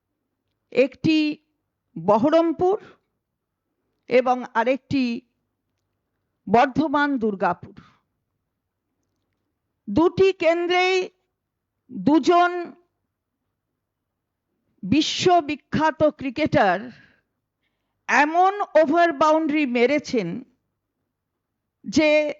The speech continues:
সমস্ত কিছুর জবাব তারা দিয়ে দিয়েছেন। মনে রাখতে হবে, ওই দুটি কেন্দ্রের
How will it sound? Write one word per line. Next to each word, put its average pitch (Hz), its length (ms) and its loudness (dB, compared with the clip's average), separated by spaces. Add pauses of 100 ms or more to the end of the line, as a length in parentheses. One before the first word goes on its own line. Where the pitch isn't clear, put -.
(1500)
সমস্ত 359 580 0 (180)
কিছুর 339 360 -4 (220)
জবাব 240 480 2 (1160)
তারা 233 280 2
দিয়ে 226 280 -2
দিয়েছেন। 190 500 -2 (520)
মনে 247 300 0
রাখতে 254 360 0
হবে, 254 280 2 (880)
ওই 277 220 4 (220)
দুটি 294 360 -2
কেন্দ্রের 277 560 -2